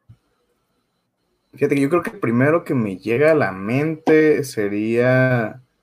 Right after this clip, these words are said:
mi abuelo. Mi abuelo sería porque lo, lo considero así en el,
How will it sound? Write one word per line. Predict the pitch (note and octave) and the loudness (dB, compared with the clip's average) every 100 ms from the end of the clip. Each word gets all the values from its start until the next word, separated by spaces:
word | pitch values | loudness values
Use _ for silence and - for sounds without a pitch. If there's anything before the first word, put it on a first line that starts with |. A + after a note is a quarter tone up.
| _ _ _ _ - | _ _ _ _ -10
mi | A2 | -6
abuelo. | F#2+ G2 A#2+ E3+ E3+ _ _ _ _ _ _ _ - | -6 -2 0 0 -4 _ _ _ _ _ _ _ -14
Mi | F#2+ | -6
abuelo | G2 A#2 A#2+ | -2 0 -2
sería | A#2 A2 A2 A2 | -2 0 0 -2
porque | A2 G#2+ G#2+ G2 F2+ - _ - _ _ _ _ | -4 -4 -4 -2 -4 -10 _ -20 _ _ _ _
lo, | G#2+ A2+ G#2+ G#2 | -2 0 0 -2
lo | A#2 A#2+ | -4 -4
considero | A#2 A#2 G#2+ G#2 G#2+ A2+ | -4 -4 -4 0 0 0
así | B2 A#2+ A#2 | -2 -2 0
en | A#2 A2 G2+ - _ _ _ _ _ _ _ - | 0 -2 -4 -10 _ _ _ _ _ _ _ -8
el, | A2 A2 G#2+ G2+ G2 G2 | -6 -4 -4 -4 -6 -10